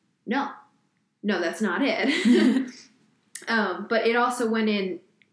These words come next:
Speaker 1: in the beginning, and it showed a little chart of, basically, of, like, what happiness, like, represents. So fifty percent of that is actually genetic. So that's inherited.
Speaker 2: Mm.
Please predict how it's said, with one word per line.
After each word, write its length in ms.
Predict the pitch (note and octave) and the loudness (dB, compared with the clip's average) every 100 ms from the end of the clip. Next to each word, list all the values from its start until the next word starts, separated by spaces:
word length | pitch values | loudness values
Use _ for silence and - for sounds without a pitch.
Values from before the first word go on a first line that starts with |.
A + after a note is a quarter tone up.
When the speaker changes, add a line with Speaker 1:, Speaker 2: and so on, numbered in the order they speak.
| _ _ - | _ _ -2
Speaker 1:
in 140 | A3+ | 0
the 80 | F#3+ | 0
beginning, 600 | G3+ B3+ A#3 F3 E3 G#3+ _ _ _ _ | 0 -2 -2 -4 -6 -10 _ _ _ _
and 140 | - G#3 | -4 -4
it 80 | G3+ | -2
showed 180 | A3 | -2
a 60 | G#3 | -2
little 240 | G3 F3 | -4 -8
chart 680 | - - D4 G3 F#3+ - - _ _ _ _ - - | -8 -4 -2 -2 -4 -8 -16 _ _ _ _ -12 -4
of, 480 | G3 F#3 F3+ F3+ - - _ _ - | -2 -2 -4 -6 -12 -20 _ _ -2
basically, 400 | A3+ A3 - G3 | 0 0 -2 -2
of, 80 | F#3 | -2
like, 160 | E3+ F#3 | -6 -4
what 300 | G3 F#3+ - | -2 -2 -2
happiness, 580 | F#3+ F#3 F#3 F#3 F#3 | -2 -2 -2 -4 -6
like, 160 | F3+ F3 | -8 -8
represents. 640 | E3+ E3+ E3+ G#3+ E3 - | -10 -8 -4 -4 -6 -10
So 300 | F3+ D#3+ D#3+ - _ _ _ _ | -6 -6 -8 -14 _ _ _ _
fifty 320 | - C#4 F4 F4 | -4 -2 0 -2
percent 300 | C#4 B3 A3 | -2 -2 -2
of 60 | |
that 260 | G3 F3+ F#3+ | -2 -2 -2
is 80 | F3 | -2
actually 400 | F#3 F#3 - G3+ | -2 -4 -4 -4
genetic. 460 | F3+ D#3 - - _ _ | -4 -6 -10 -18 _ _
So 140 | - G3 | -8 -4
that's 320 | F#3+ F#3+ - | -4 -6 -8
inherited. 640 | G3+ F3+ F3+ D#3+ - - _ _ G3+ | -8 -6 -8 -10 -14 -20 _ _ 0
Speaker 2:
Mm. 240 | F#3+ | 0